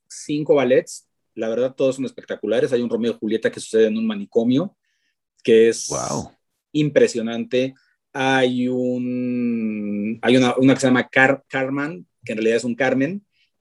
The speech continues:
Speaker 1: eh, que es, la producción es impresionante, con un montón de cámaras, un montón, una escenografía descomunal, con, o sea,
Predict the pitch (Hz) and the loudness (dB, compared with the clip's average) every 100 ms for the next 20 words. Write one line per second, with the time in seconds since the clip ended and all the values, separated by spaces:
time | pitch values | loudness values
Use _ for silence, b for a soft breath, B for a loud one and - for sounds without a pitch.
0 | _ 123 117 110 - 120 - - - _ | _ -2 0 0 2 2 2 -12 -16 _
1 | 117 113 120 110 135 127 123 - _ 156 | -6 -2 -2 0 -2 0 -2 -6 _ -4
2 | 143 123 120 127 120 120 120 - 127 131 | -2 0 0 2 0 0 -4 -4 -2 0
3 | 127 123 127 117 113 120 107 110 110 98 | -2 -2 -2 0 0 0 -2 -2 -4 -2
4 | 120 120 113 - 113 113 110 B B - | 0 0 0 -4 -6 -6 -8 B B 4
5 | 123 - 131 131 131 120 110 107 - 113 | 4 4 4 2 4 2 2 2 4 4
6 | 110 110 107 - 110 110 110 110 110 107 | 4 2 -2 -2 -4 -2 -2 0 -2 -2
7 | - 107 104 - _ _ _ _ 123 139 | -6 -10 -10 -14 _ _ _ _ 2 4
8 | 131 - | 2 -2